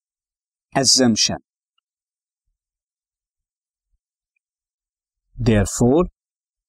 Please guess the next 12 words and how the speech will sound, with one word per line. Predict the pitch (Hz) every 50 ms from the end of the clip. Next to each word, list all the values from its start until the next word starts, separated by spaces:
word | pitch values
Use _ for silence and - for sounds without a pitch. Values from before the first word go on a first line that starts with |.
| _ _
our | - 120 113 110 107 107 113 123 156 180 190 _ _ _ _ _ _ _ _ -
assumption | - 135 120 107 - 127 117 117 113 - - - 147 165 180 175
जो | - 131 117 110 -
था, | 135 139 160 151
हमारा | 135 117 117 113 117 135 156 156
assumption, | 123 120 131 123 123 - - 147 156 180 190 - _ _ _ _ _ _ _ _ _ _ _ _ _ _ _ _ _ _ _ _ _ _ _ _ _ _ _ _ _ _ _ _ _ _ _ _ _ _ _ _ _ _ _ _ _ _ _ _ _ _ _ _ _ _ _ _ -
that | 127 120 120 113 107
is | - 160 175 170 - - _ _ _ _ _ _ _ _ -
root | 123 113 117 120 123 123 - - -
five | - 131 127 127 135 156 165 - - _ _ _ _ _ _ -
is | 123 131 135 139 156 170 160 - - - - _ _ _ _ _ _ _ _ _ _ _ _ _ _ _ _ _ _ _ -
a | 131 117 113 120 123 143 170